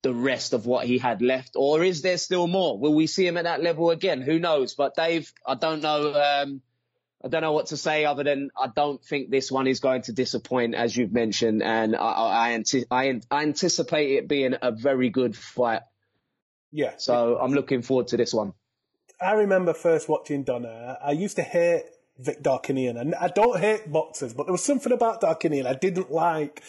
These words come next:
Speaker 2: And when Donaire got in <laughs> with him, I, I was, I, I just wanted him to win. And when he did, I was over the moon. That was fourteen years ago.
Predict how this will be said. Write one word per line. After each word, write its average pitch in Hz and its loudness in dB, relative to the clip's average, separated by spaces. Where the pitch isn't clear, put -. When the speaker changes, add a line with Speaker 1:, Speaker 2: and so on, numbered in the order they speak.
Speaker 2:
And 180 0
when 254 2
Donaire 240 2
got 170 2
in 180 0
<laughs> - -10
with 175 2
him, 127 0
I, 131 -2
I 156 -2
was, 160 0
I, 151 -8
I 175 -2
just 240 -2
wanted 220 2
him 196 0
to 175 2
win. 185 2
And 185 2
when 208 2
he 208 2
did, 214 2
I 190 4
was 156 0
over 165 2
the 143 -2
moon. 151 0
That 208 0
was 156 -2
fourteen 170 0
years 160 4
ago. 135 0